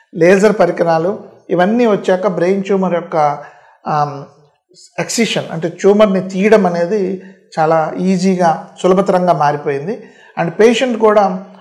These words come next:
ఆపరేషన్ తర్వాత తొందరగా కోలుకోవడం అనేది సాధ్యపడుతోంది. ఇదివరకు పాతకాలం పద్ధతుల్లో చేసినప్పుడు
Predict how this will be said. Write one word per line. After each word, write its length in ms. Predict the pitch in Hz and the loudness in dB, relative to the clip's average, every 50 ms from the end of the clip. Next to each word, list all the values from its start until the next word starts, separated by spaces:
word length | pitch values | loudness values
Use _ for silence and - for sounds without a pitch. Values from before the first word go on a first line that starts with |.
| _ - | _ 2
ఆపరేషన్ 460 | 165 185 190 233 226 202 - 208 196 | 2 2 4 4 2 2 2 -2 -2
తర్వాత 360 | 190 196 190 185 180 170 175 | 0 0 0 0 -2 -4 -2
తొందరగా 420 | - 196 214 226 233 233 220 226 214 | 0 0 2 4 4 6 6 6 4
కోలుకోవడం 560 | 214 - 180 196 185 190 190 180 165 160 165 | 4 2 0 0 0 2 2 0 0 0 -2
అనేది 340 | 160 170 190 254 254 202 170 | -6 -6 -6 -8 -8 -8 -8
సాధ్యపడుతోంది. 760 | - - 151 147 143 151 143 139 131 135 - 143 139 147 - - _ _ _ _ _ _ _ - | -2 -2 -2 -2 -2 -4 -4 -4 -8 -6 -10 -12 -14 -14 -18 -20 _ _ _ _ _ _ _ -6
ఇదివరకు 400 | 185 170 185 185 190 185 196 185 | 0 2 4 4 4 2 0 -2
పాతకాలం 560 | 170 - 175 170 185 - 202 202 185 180 180 | 0 2 0 2 2 2 2 2 4 4 2
పద్ధతుల్లో 600 | 175 175 170 165 175 165 - 175 170 175 175 170 - 180 | 0 -2 0 0 -4 -4 -4 -2 0 0 -2 -2 -2 -6
చేసినప్పుడు 680 | 170 151 - 180 170 165 202 190 190 175 175 180 | -6 -6 -6 -6 -6 -2 0 0 2 2 0 -4